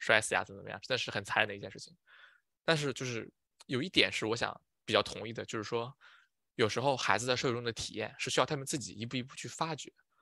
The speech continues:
靠他们自己经验，这样的体会和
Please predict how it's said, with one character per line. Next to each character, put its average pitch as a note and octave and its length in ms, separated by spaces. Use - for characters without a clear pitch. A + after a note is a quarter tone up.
靠 - 120
他 E3+ 80
们 D#3+ 100
自 F3+ 100
己 A2 120
经 C3+ 180
验， C#3 160
这 - 120
样 F#3 80
的 A2 140
体 - 180
会 A#2+ 160
和 A2 180